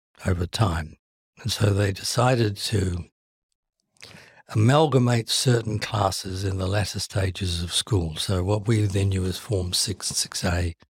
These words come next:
So when you were sixteen, seventeen. So I joined the history class. I always had an interest in history. That stage you had the French riots, the student riots in Paris, and it was always, it's of interest.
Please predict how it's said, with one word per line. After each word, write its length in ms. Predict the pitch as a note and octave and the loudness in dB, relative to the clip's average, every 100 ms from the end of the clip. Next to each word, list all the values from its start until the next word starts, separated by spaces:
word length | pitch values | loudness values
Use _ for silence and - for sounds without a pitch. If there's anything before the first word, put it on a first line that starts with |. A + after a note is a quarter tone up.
| _ _ _ | _ _ _
So 160 | - F3+ | 2 6
when 160 | E3+ | 6
you 60 | C3 | 4
were 60 | G2 | 2
sixteen, 600 | - - - G#2+ F2+ F2+ | -2 -4 -6 -2 -2 0
seventeen. 580 | G#2 F2+ E2+ F#2+ F2 - _ _ _ - - - _ _ _ _ _ | 0 0 0 -2 -2 -6 _ _ _ -20 -20 -20 _ _ _ _ _
So 560 | - A#2+ G#2+ G2+ A2 B2+ _ _ _ _ _ - | 0 4 4 2 -2 -8 _ _ _ _ _ 2
I 240 | A#2+ C#3+ | 4 6
joined 560 | A#2 C3 B2+ A#2+ A2 G#2 | 6 6 8 6 4 2
the 120 | G2+ | -2
history 520 | - C#3+ - - F#2 | 4 4 4 -2 -4
class. 540 | - F#2+ F2 - - - _ _ _ _ _ _ _ _ _ - | -2 -4 -6 -14 -14 -16 _ _ _ _ _ _ _ _ _ -2
I 100 | A2+ | 2
always 240 | A2+ G#2 | 6 4
had 140 | - G2 | 4 2
an 80 | F#2 | 4
interest 480 | G2+ - G2 - | 2 2 -2 0
in 140 | G2 F#2 | -2 -2
history. 580 | A#2 A#2 - A#2 A#2 _ _ _ _ _ _ _ _ _ - | 0 0 0 -4 -6 _ _ _ _ _ _ _ _ _ 0
That 120 | G#2 | 2
stage 480 | - G#2+ G#2 G2 G#2+ | 2 2 2 2 2
you 60 | |
had 140 | G#2 G2 | 2 0
the 100 | F#2+ | 0
French 380 | - A2 G#2 | 4 4 2
riots, 520 | A#2 A2 G#2+ G#2+ - - | 2 4 4 0 -6 -6
the 80 | |
student 360 | A2 - A2 A2 | -4 0 0 0
riots 380 | G#2+ G#2+ G#2 - | 0 0 -2 -6
in 100 | G#2 | -4
Paris, 500 | - A#2+ A2 A2 - | 0 2 2 0 -6
and 100 | A2+ | -8
it 60 | A#2 | -6
was 180 | A2+ | -2
always, 460 | C#3+ A#2+ A2+ G#2+ - | 0 2 0 -2 -4
it's 200 | B2+ - | -6 -4
of 140 | A2+ | 0
interest. 540 | C3 C3+ - G#2+ - | 4 4 2 0 0